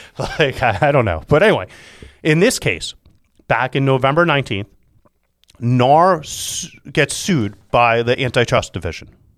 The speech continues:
The same day that they got sued, the same time that they get sued, is a settlement that is filed.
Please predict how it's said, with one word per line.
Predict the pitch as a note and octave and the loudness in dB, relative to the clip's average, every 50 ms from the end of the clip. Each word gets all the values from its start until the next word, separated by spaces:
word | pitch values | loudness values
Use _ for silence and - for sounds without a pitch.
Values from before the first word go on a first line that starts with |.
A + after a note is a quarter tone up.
| _ _ _ _ _ _ _ _ _ _ _ _ _ _ _ _ _ _ _ _ _ _ _ _ _ _ _ _ _ - | _ _ _ _ _ _ _ _ _ _ _ _ _ _ _ _ _ _ _ _ _ _ _ _ _ _ _ _ _ -2
The | C3+ C3+ | 0 0
same | - - - G#3 G#3 A#3+ B3 B3 G#3+ D3+ | 0 0 0 0 2 4 4 4 2 2
day | C#3 D3+ D3 D#3+ D3+ | 2 2 2 2 2
that | C#3 C3+ - | 0 -2 -2
they | C3+ B2 | -2 0
got | A#2+ A#2 A2 - | 0 0 -2 -2
sued, | - A2+ A2 A2+ | -2 -2 -2 0
the | A#2+ - | 0 -2
same | - - E3+ E3+ F#3 F#3+ F3+ | -2 2 2 4 4 4 2
time | - - E3+ E3 E3+ E3 D#3+ | 0 0 0 2 2 4 2
that | C#3+ A#2+ - | 2 0 0
they | A#2 G#2+ | -2 -2
get | G#2+ G2+ - | -2 -4 -4
sued, | - - A2 G2 G2+ - - - _ _ _ - | -4 -4 -2 -2 -2 -4 -6 -10 _ _ _ 0
is | E3 E3 D3+ C#3+ - _ _ _ - - | 2 2 0 0 -8 _ _ _ -4 -2
a | D#3 D3+ D3 C#3+ C#3 D3+ - _ _ _ _ _ _ _ _ _ _ _ _ _ _ _ _ _ _ _ _ _ _ _ _ _ _ _ _ _ _ - | 0 0 0 0 -2 -6 -14 _ _ _ _ _ _ _ _ _ _ _ _ _ _ _ _ _ _ _ _ _ _ _ _ _ _ _ _ _ _ -6
settlement | - - C4 C#4+ G#3+ A2+ E2+ D2+ _ _ - - _ _ _ _ _ _ _ _ _ _ _ _ _ _ _ - | -2 0 2 2 2 0 -4 -6 _ _ -20 -20 _ _ _ _ _ _ _ _ _ _ _ _ _ _ _ 0
that | D#3 D#3 E3 E3 | 0 0 0 0
is | D#3+ - | -2 0
filed. | - A#3+ C4 A3+ E2 D#2 - - | 2 2 2 2 0 -4 -10 -18